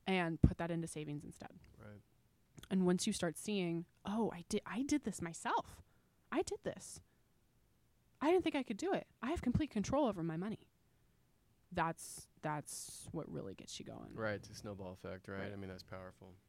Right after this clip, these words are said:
Speaker 2: It compounds.
Speaker 1: Yeah.
Speaker 2: Uh, okay. Where can people find you,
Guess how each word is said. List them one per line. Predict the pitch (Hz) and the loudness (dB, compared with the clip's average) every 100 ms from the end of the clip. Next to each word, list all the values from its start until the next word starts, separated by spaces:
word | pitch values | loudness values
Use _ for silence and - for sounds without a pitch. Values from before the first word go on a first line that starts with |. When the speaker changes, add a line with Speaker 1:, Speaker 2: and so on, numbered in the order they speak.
| _ | _
Speaker 2:
It | 95 - | -20 -18
compounds. | 95 95 90 92 - - | -18 -18 -20 -20 -20 -16
Speaker 1:
Yeah. | 160 - - - - - - - - - - - - _ _ _ _ _ _ - | -14 -12 -14 -20 -20 -20 -20 -20 -20 -20 -20 -20 -20 _ _ _ _ _ _ -4
Speaker 2:
Uh, | 139 127 127 127 127 127 160 | 2 4 4 4 2 0 -4
okay. | 156 156 170 - - - 135 - _ _ - - - | -4 -2 -2 -4 -6 -8 -14 -16 _ _ -14 -12 -10
Where | 127 143 151 110 110 139 139 - - - _ _ _ | 2 6 8 6 4 0 -4 -10 -20 -20 _ _ _
can | - 113 | -2 2
people | - 113 110 101 | 4 2 0 -4
find | - 117 110 98 | -2 0 0 -2
you, | 95 95 135 | -6 -4 -6